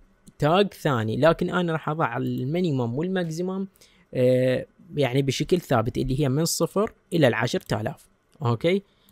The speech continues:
لكن مثل ما ذكرنا بامكانك ان تضعها قيمه متغيره مربوطه مع تاج ثاني. اوكي، فهذا البرو-، من خلال البروسيس راح احدد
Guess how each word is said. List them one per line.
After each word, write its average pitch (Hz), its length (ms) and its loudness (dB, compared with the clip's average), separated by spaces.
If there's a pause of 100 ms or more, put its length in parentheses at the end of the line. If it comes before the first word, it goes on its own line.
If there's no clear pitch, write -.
(140)
لكن 143 440 0
مثل 156 200 2
ما 151 120 2
ذكرنا 143 340 0
بامكانك 135 640 -2
ان 127 140 -2
تضعها 127 340 -2
قيمه 165 340 -2
متغيره 160 560 0
مربوطه 151 500 -2
مع 127 220 -6
تاج 139 280 -4
ثاني. 110 440 -2 (280)
اوكي، 147 300 -2 (580)
فهذا 170 1000 4
البرو-، 151 560 2
من 156 320 2
خلال 170 320 2
البروسيس 139 500 2
راح 139 160 -4
احدد 143 520 -2